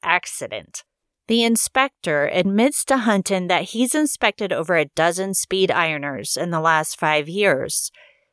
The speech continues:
Some machines are incredibly bad shape, but they're just machines. This particular machine, however, it's a spook. If he'd found even one thing out of whack,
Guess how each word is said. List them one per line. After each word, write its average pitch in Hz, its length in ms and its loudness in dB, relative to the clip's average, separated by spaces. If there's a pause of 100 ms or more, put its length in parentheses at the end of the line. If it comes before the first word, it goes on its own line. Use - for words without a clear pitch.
Some 208 280 2
machines 170 540 0
are 156 80 4
incredibly 196 600 0
bad 156 380 0
shape, 269 460 0 (260)
but 160 160 -4
they're 156 160 2
just - 480 -2
machines. 143 960 -4 (640)
This 220 240 4
particular 285 640 2
machine, 240 540 2
however, 139 800 0 (280)
it's 170 200 0
a 156 60 -2
spook. - 640 -2 (280)
If 208 180 0
he'd 262 240 0
found 190 460 2
even 170 400 0
one 190 240 2
thing 202 340 -2
out 170 280 0
of 156 100 -4
whack, 147 560 -2